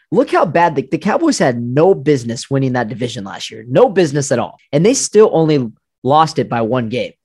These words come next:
So that should just tell you right there that, that Washington wasn't gonna be able, I mean, they, yeah, they won the N F C East last year. You know, Ron Rivera beat cancer. That was awesome. They deserved that moment. Alec,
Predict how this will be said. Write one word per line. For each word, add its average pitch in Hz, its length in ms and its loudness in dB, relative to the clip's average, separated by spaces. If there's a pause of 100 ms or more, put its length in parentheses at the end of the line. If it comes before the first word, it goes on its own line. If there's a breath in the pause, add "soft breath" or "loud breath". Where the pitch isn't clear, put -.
(240)
So - 120 -6
that 214 160 4
should - 140 -12
just 170 160 -4
tell 170 120 0
you 135 140 0
right 120 200 -2
there 110 240 -8
that, 113 240 -8 (1000)
that 135 100 0
Washington 165 600 0
wasn't 156 260 0
gonna 147 140 -2
be 135 120 0
able, 131 120 0
I - 40 -2
mean, 175 140 -2
they, - 260 -6 (460)
yeah, 269 180 2
they 226 120 4
won 247 160 2
the 240 80 0
N 240 80 -2
F 233 80 0
C 220 160 -8
East 208 260 -4
last 185 300 0 (120)
year. 165 220 0
You 180 140 -2
know, 175 340 -2
Ron 160 220 0
Rivera 180 300 0
beat 156 220 -2
cancer. 170 300 -6
That 127 140 0
was 143 180 -2
awesome. 139 460 -2
They 139 140 0
deserved 135 420 -2
that 107 180 -4
moment. 107 320 -8
Alec, 147 300 -2